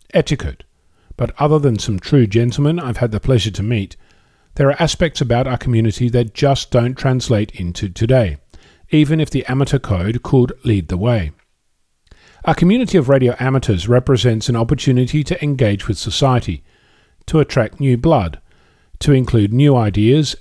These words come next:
and to lead the way in community engagement. As one path towards growth of our hobby, we have started talking about stem, science, technology,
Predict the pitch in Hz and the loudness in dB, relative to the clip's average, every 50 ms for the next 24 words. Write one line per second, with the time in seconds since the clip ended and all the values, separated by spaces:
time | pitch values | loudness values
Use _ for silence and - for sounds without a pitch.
0 | - - 143 139 143 - - 156 170 196 185 139 123 139 131 147 160 139 117 107 | -6 -2 -2 0 0 0 0 2 2 2 2 2 2 0 2 4 2 2 2 2
1 | 110 151 151 135 127 - - 151 139 117 110 101 - - 95 80 78 80 82 101 | 0 -2 -2 -4 -4 -2 0 2 2 4 2 0 0 -2 -4 -4 -4 -4 -2 0
2 | 120 127 120 107 - 98 80 67 - - _ _ _ _ _ _ _ _ _ _ | 0 0 0 0 -2 -4 -4 -6 -10 -16 _ _ _ _ _ _ _ _ _ _
3 | _ _ _ - _ _ _ - - 180 180 147 - 214 233 254 - - 156 151 | _ _ _ -20 _ _ _ -6 -2 0 0 2 2 0 0 0 0 2 2 2
4 | 143 - - - 135 127 120 110 92 - - 135 135 131 131 131 - 127 110 104 | 2 2 2 2 2 4 4 2 -2 -4 0 2 4 4 4 2 0 0 -2 -2
5 | 98 92 - - 131 107 95 82 82 101 113 117 120 110 - - - 143 139 147 | -2 -2 0 0 0 0 0 -4 -4 -2 0 0 0 0 -4 -2 2 2 2 2
6 | 156 139 - - 113 - - 107 101 92 92 78 73 69 - - - - - - | 0 -2 -2 -2 -2 -2 -2 -4 -2 -2 -4 -4 -6 -8 -8 -8 -8 -6 -4 -2
7 | 151 143 127 104 82 73 69 _ _ _ _ - _ _ _ - - - - 123 | 0 0 0 -2 -4 -8 -12 _ _ _ _ -20 _ _ _ -8 -4 0 0 0
8 | 110 113 120 139 139 - - 165 156 139 147 120 110 110 101 92 127 131 151 | 0 0 -2 -4 -4 -4 -2 -2 -2 0 0 0 0 0 0 0 0 -2 -2